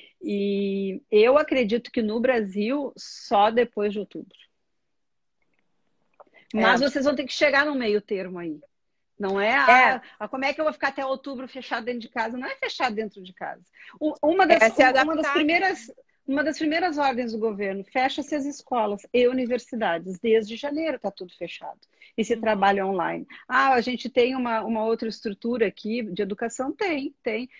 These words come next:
Speaker 1: Mas nada que o Brasil não possa fazer. "Ah, mas
Speaker 2: Sim.
Speaker 1: a, as escolas, eh,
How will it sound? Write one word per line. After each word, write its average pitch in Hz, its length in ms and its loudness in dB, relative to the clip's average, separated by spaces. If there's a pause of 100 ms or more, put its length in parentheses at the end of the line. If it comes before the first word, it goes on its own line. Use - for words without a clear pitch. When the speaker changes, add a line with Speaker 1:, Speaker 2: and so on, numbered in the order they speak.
(140)
Speaker 1:
Mas 311 160 0
nada 359 220 4
que - 80 -2
o - 20 2
Brasil 349 280 0
não 339 140 0
possa 311 280 -2
fazer. 269 500 -4 (380)
"Ah, 277 220 2
mas 294 180 2
Speaker 2:
Sim. 247 60 0
Speaker 1:
a, 233 300 2
as 214 100 -4
escolas, 240 720 0 (200)
eh, 226 180 -2